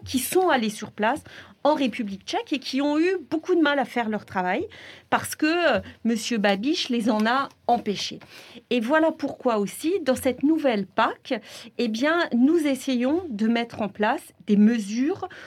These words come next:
pour qu'il y ait davantage de transparence et pour être sûr que le, la pac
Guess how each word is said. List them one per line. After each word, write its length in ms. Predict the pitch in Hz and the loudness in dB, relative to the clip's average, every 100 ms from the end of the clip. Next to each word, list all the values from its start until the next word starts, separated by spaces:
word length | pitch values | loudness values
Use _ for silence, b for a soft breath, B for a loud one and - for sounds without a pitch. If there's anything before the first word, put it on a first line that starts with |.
| B - | B -10
pour 160 | - | -8
qu'il 140 | - 311 | 0 0
y 40 | |
ait 40 | |
davantage 720 | 247 262 254 262 254 277 294 214 | 4 4 4 0 2 0 0 -4
de 100 | 208 | -6
transparence 840 | - - 254 - 226 196 180 170 - B B - | -6 -4 -4 -4 -6 -6 -8 -10 -16 B B -8
et 60 | |
pour 200 | - 269 | -4 -2
être 140 | 285 - | -2 -4
sûr 300 | - 403 - | -6 -6 -2
que 100 | 285 | 0
le, 720 | 233 220 202 185 175 156 - | 2 2 2 0 0 -2 0
la 160 | 214 247 | -2 0
pac 500 | 269 330 440 254 | 0 0 -2 -6